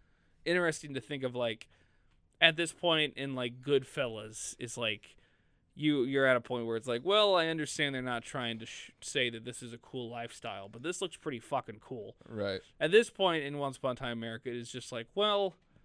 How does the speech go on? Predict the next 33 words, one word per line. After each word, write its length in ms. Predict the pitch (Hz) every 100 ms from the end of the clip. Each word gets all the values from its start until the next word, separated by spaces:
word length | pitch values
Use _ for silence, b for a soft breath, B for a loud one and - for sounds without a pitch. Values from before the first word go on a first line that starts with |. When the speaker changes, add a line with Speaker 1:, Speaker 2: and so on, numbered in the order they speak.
| b b b b b b b b _ -
Speaker 1:
this 240 | 202 -
is, 300 | 196 156 151
this 180 | 147 180
is 120 | 220
really 180 | 185 139
posh. 580 | 113 - 165 185 - -
This 140 | 160 156
is 100 | 139
cool 760 | - 190 196 180 160 147 120 131
to 220 | - 143
a 20 |
degree, 480 | 131 120 151 151 139
but 160 | 123 123
it's 180 | 117 -
not 180 | 139
like, 340 | 120 120 113 -
'Man, 220 | 139 135
I 80 | 123
wish 320 | 127 139 -
I 40 | -
was 200 | - -
there.'" 320 | - - - - - 262 320
<laughs> 320 | - 269 - -
Speaker 2:
Yeah, 360 | 196 131 104 95
I 60 |
mean, 160 | 139 143
Speaker 1:
It's, 160 | 139 131
Speaker 2:
with, 20 |
Speaker 1:
it's, 180 | 202 -
it's 120 | 143
Speaker 2:
with, 80 | 180
Speaker 1:
a 20 |
Speaker 2:
like, 100 | 131